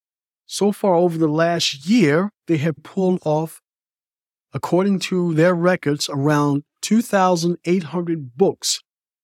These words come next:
have been pulled off the district library shelves. Two thousand eight hundred books that,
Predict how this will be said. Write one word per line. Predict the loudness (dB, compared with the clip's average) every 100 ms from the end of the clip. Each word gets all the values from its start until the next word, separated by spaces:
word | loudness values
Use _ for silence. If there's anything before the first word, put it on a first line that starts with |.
| _ _ _ -6
have | -4 -2
been | -2 -2
pulled | -4 -2 0 2 0
off | -2 0
the | -2
district | 0 0 0 -2 -6 -6 _ _
library | -2 0 2 2 2 2 0 0
shelves. | 2 2 0 -4 -16 -14 -14 -14 _ _ _ _ _ _
Two | -2 -2
thousand | -2 -10 -8 -6 -8 -8
eight | -8 -8
hundred | -10 -10 -6 -8 -8 -2
books | -2 -2 -8 -8 _ _ _ _ _ _ _ _ _ _ _ _ _ _ _ _ _
that, | 0 0 -2